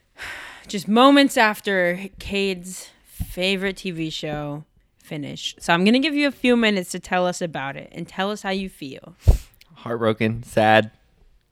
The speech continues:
Speaker 2: bittersweet. I loved it. It was amazing. It was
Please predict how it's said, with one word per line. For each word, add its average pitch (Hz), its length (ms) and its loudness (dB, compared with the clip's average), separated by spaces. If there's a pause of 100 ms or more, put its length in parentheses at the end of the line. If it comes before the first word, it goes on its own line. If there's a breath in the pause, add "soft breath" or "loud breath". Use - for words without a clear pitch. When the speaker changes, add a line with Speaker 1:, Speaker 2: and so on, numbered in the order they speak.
(380)
Speaker 2:
bittersweet. 113 580 -4 (1300)
I 113 60 -6
loved 101 260 -2
it. 104 180 -2 (240)
It 110 80 -8
was 104 80 -6
amazing. 101 480 -6
It - 100 -8
was 107 220 -2